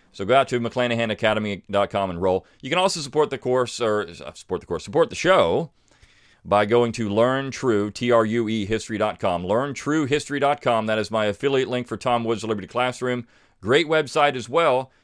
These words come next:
You got over twenty courses there, philosophy, economics, in addition to history. So you get more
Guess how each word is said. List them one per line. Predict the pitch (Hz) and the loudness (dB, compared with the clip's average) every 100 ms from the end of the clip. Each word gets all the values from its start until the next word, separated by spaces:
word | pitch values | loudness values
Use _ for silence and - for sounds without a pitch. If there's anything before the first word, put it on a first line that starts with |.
| - | -8
You | |
got | 95 123 | 0 0
over | 110 | -2
twenty | - 147 143 | -4 -4 -4
courses | - 147 135 113 | -2 -2 -2 -4
there, | 131 143 | 0 0
philosophy, | 123 107 127 123 123 | -2 -2 -2 -4 -2
economics, | 117 117 113 123 120 - - _ | -2 -2 -2 -2 -4 -8 -18 _
in | 82 87 | -10 -8
addition | 92 170 165 | -4 -4 -2
to | 127 | -4
history. | 104 92 - 90 104 - _ _ - | -2 -4 -6 -8 -8 -12 _ _ -10
So | 107 | -6
you | 107 | -4
get | 98 117 | -2 -2
more | 104 104 147 151 117 113 147 | -2 -2 2 4 4 4 0